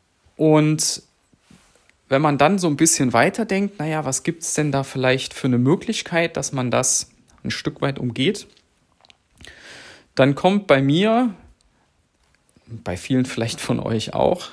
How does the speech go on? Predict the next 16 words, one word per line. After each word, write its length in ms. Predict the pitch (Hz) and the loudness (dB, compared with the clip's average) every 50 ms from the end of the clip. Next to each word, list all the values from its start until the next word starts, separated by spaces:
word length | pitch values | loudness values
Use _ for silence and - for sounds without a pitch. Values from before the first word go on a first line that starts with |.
| - - | -14 -8
am 160 | - 101 98 | -6 -6 -4
Ende 300 | - - 143 165 170 160 | -2 -2 -2 0 0 0
dann 180 | 139 139 131 120 | 0 2 0 0
ein 300 | - 95 123 151 180 - | 2 2 2 0 0 0
Unternehmen 640 | 151 160 151 - 135 123 127 131 139 147 156 143 123 | -2 -2 -2 -2 -2 0 0 0 0 0 -2 -4 -4
raus, 440 | 101 107 110 127 147 151 - - | -2 2 2 4 4 2 0 -2
wo 80 | - 131 | -2 -2
man 320 | 131 131 127 127 123 131 - - - - - - | 0 0 0 0 0 -4 -6 -12 -20 -20 -14 -6
merkt, 520 | - 110 120 135 147 165 - - - - | -2 2 2 2 2 2 -2 -8 -12 -4
"Hey, 240 | - - - - - - _ _ _ _ _ _ | -2 -2 -2 -2 -6 -12 _ _ _ _ _ _
das 240 | - - 214 - - | -8 -6 -6 -4 -2
wär 80 | 262 240 | -2 -2
doch 180 | 226 196 - | -2 -2 -4
ein 80 | 175 160 | -4 -6
cleverer 480 | - - - 110 143 151 160 147 143 127 | -6 -4 -4 -4 -2 -2 -4 -4 -6 -8
Kniff." 400 | - - 127 123 - - - | -6 -6 -8 -8 -8 -10 -16